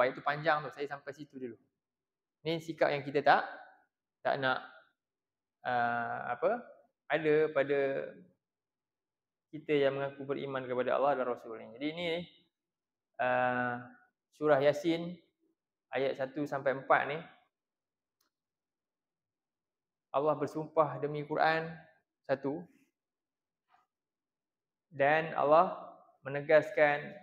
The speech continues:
tentang kerasulan Nabi ni yang wajib untuk kita ikut. Eh? Apa yang baginda lakukan perjuangan Nabi ni dengan bawa apa? Quran ni. Jadi, sangat berkait rapat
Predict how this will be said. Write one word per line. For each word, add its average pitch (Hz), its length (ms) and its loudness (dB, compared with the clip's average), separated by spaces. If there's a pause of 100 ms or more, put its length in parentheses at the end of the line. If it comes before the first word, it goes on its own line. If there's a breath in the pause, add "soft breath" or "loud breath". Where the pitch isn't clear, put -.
(120)
tentang 165 480 -2 (160)
kerasulan 160 480 4
Nabi 151 340 -4
ni 160 160 -6 (2000)
yang 139 320 2
wajib 147 320 2
untuk 147 320 -4
kita 147 160 -10
ikut. 147 400 -4 (1200)
Eh? 160 120 -6 (1000)
Apa 131 320 0
yang 143 240 4
baginda 143 320 2
lakukan 147 480 4
perjuangan 147 400 2
Nabi 143 240 -4
ni 147 120 -8 (200)
dengan 139 240 -8
bawa 156 320 4
apa? 208 160 -4
Quran 127 320 -2
ni. - 80 -
Jadi, 160 160 -2
sangat 170 320 0
berkait 143 240 -2
rapat - 240 -2